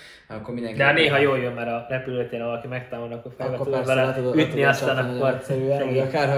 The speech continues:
Speaker 1: ha veszélyesebb országba utazol, akkor van egy biztos, ö, fegyvered, amivel úgymond védekezni tudsz. De tényleg, hogyha tényleg akarsz dolgozni, akkor én egy MacBookot tudok neked javasolni, illetve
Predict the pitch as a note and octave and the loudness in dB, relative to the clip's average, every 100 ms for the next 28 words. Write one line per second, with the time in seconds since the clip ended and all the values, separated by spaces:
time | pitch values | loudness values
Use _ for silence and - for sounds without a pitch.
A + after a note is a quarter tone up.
0 | C3+ C#3 C#3+ C#3 C#3+ C3+ C3 C3 C3+ C3+ | 2 2 0 2 2 2 0 0 0 0
1 | - C3 B2+ B2+ C3 B2+ B2 B2 B2+ B2+ | 2 2 2 0 -2 -2 -2 -2 -4 -4
2 | B2+ B2 - - - - - C3 B2+ B2+ | -2 -4 -6 -14 -20 -20 -16 -8 -6 -4
3 | A#2+ B2+ B2 B2+ C3 C3 C3 B2+ B2 A#2+ | -2 -2 -2 -2 0 2 2 0 0 -2
4 | B2 A#2+ A#2+ B2+ B2+ B2+ C3 C3 C3+ D#3 | -2 -4 -4 -2 -2 0 0 0 0 -4
5 | D#3+ - - - - - - C#3 D#3 D3 | -6 -12 -18 -20 -20 -20 -2 2 4 4
6 | C3 C3+ C3+ D3+ D3 C#3 C#3 B2+ C3+ C3 | 4 0 0 2 4 2 2 2 2 2
7 | B2 A#2+ A#2+ A#2+ A#2+ A#2 A#2 A#2+ A#2+ A2+ | 2 -2 -4 -4 -4 -4 -6 -6 -6 -8
8 | G#2+ A#2+ A#2 A2+ A2 A#2+ C#3 D3 D#3+ D3 | -10 -10 -10 -12 -10 -4 -2 -2 0 2
9 | D3 D3 D3 - - - D3 C#3 A#2+ B2+ | 2 2 -2 -10 -20 -6 0 2 2 2
10 | C3 C3+ C3 - | 4 4 2 -8